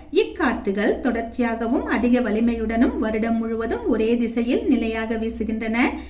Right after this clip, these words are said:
வியாபாரிகளின் கடல் வழி பயணத்திற்கு இக்காற்றுகள் உதவியாக இருந்ததால் இக்காற்று வியாபார காற்று என அழைக்கப்படுகின்றது. இப்படி பத்தி முழுவதையும் கூட எழுதலாம். அடுத்தது என்ன கேட்டிருக்காங்க? கர்ஜிக்கும் நாற்பதுகள்.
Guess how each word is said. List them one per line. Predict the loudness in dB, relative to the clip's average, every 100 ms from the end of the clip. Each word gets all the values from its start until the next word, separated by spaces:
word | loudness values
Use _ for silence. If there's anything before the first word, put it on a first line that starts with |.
| -8
வியாபாரிகளின் | 0 2 2 4 4 4 4 6 6
கடல் | 4 4 4
வழி | 6 4
பயணத்திற்கு | 2 -2 -2 -4 -4 -6 0 2 4
இக்காற்றுகள் | 2 2 0 0 0 2 2
உதவியாக | 2 0 -2 -2 -2 -2
இருந்ததால் | -2 -4 -6 -8 -6 0 0 0 -6 -8
இக்காற்று | -8 -6 -4 -4 -4 0 4 4
வியாபார | 2 0 -2 -2 -2
காற்று | -2 -4 -4 0 2 2 0
என | 0 2 2
அழைக்கப்படுகின்றது. | 0 0 -4 -8 -8 -6 -6 -2 0 0 -4 -14 -16 -16
இப்படி | -10 -4 0 0
பத்தி | -2 -4 -4 4 6
முழுவதையும் | 8 8 6 2 2 0 -2
கூட | -2 0
எழுதலாம். | 2 0 -2 -6 -8 -20 -20 _ _ _ _ _ _ _ _ _ _ -20 -2
அடுத்தது | 4 4 4 4
என்ன | 4
கேட்டிருக்காங்க? | 6 4 2 4 6 8 8
கர்ஜிக்கும் | 6 6 4 4 4 2
நாற்பதுகள். | 6 8 6 2 0 2 4 6 4 2